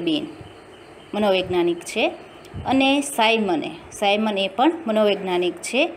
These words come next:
એ બંને રચેલી બુદ્ધિ કસોટી સાથે શરૂ થયો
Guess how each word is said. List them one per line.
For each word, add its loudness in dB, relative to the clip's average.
એ 4
બંને 8
રચેલી 2
બુદ્ધિ 0
કસોટી 2
સાથે 0
શરૂ 2
થયો 4